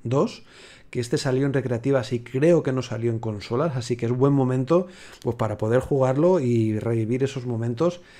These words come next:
Es que ahora que habéis dicho lo del nascar, que en los lanzamientos me he acordado de, del Daytona y es como, ¡buah! Qué, qué, qué grandes juegos y que tendremos de manera gratuita, pues eso, dentro del propio Ninja Gaiden Mini. Y, o sea, la que Dragon Gaiden Mini, perdón.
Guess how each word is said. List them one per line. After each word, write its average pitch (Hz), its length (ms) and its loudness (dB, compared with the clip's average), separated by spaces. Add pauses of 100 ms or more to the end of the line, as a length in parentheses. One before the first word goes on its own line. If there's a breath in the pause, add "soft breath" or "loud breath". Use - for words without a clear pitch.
(160 loud breath)
Es - 60 -20
que 165 80 -2
ahora 156 120 2
que 151 320 4
habéis 139 240 4
dicho 139 200 -2
lo 127 40 4
del 123 140 -2
nascar, 135 460 0
que 123 60 -4
en 123 60 -2
los 120 100 0
lanzamientos 123 520 -2
me 135 40 2
he 127 40 0
acordado 127 340 4
de, 117 220 0
del 113 180 0
Daytona 123 460 0
y - 20 2
es 117 60 -2
como, 110 240 -4
¡buah! 117 320 -2
Qué, 113 200 -10
qué, 117 160 -10
qué 120 180 -6
grandes 127 360 0
juegos 147 360 0
y - 20 -12
que 123 100 -2
tendremos 131 420 0
de 131 60 -2
manera 123 480 -2 (560 loud breath)
gratuita, 120 800 2
pues - 220 -10
eso, - 240 -16
dentro 123 300 2
del 113 180 2
propio 117 600 0 (240 loud breath)
Ninja 127 340 2
Gaiden 113 680 0
Mini. 104 340 -4 (580 loud breath)
Y, 170 540 2
o - 40 -12
sea, 123 120 0
la 120 100 0
que 120 120 0
Dragon 131 320 4
Gaiden 123 340 4
Mini, 98 240 -4
perdón. 107 380 -4